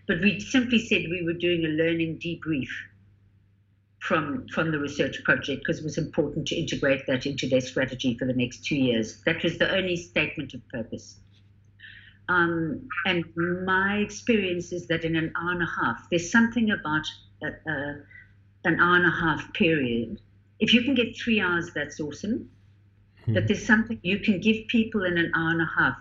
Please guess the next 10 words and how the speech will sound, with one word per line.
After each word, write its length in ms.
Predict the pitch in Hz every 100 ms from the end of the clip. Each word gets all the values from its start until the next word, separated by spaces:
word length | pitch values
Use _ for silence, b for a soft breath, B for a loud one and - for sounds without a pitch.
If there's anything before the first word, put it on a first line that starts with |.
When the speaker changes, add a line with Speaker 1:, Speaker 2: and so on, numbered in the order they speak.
| -
Speaker 1:
an 120 | 165
experience 720 | 156 - - 190 170 165 160
of 180 | - 135
something 520 | - 151 139 151 147
different, 420 | 139 123 135 117 -
a 40 | 170
taste, 440 | - 185 147 -
as 220 | 139 117 123
you 80 |
say. 400 | 117 - 107 -